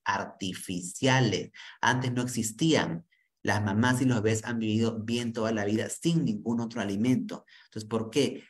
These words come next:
la vaquita no le, no, eh, no le pide a la madre humana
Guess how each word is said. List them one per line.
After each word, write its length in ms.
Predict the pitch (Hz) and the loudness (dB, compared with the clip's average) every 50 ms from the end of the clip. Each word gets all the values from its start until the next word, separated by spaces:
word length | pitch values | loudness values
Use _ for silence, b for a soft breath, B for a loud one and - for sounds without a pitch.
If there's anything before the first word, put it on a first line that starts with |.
| _ | _
la 180 | - 95 101 95 | -6 -4 -2 0
vaquita 640 | 98 101 98 - - 123 127 135 139 147 170 170 - 101 | 0 -2 -2 -2 -4 -4 0 2 2 2 2 0 -2 -2
no 140 | 110 113 113 | 0 2 2
le, 280 | 107 110 107 104 - 95 | 4 4 2 2 0 -2
no, 300 | 98 104 107 104 104 104 | -2 0 2 2 0 0
eh, 400 | 104 95 95 90 90 90 90 92 101 | -2 -2 -2 -2 -2 -2 -2 -2 0
no 140 | 107 113 | 2 2
le 120 | 113 113 107 | 4 2 2
pide 460 | 110 113 110 110 107 107 110 113 110 | 2 0 0 2 2 4 4 4 2
a 80 | 92 95 | 0 -2
la 160 | 90 87 90 | -6 -6 -6
madre 260 | 104 101 104 107 107 | -6 -4 -2 -2 0
humana 640 | 104 104 104 104 104 104 104 104 117 131 127 127 - | 0 0 0 0 -2 -2 -2 -4 -4 -4 -4 -6 -12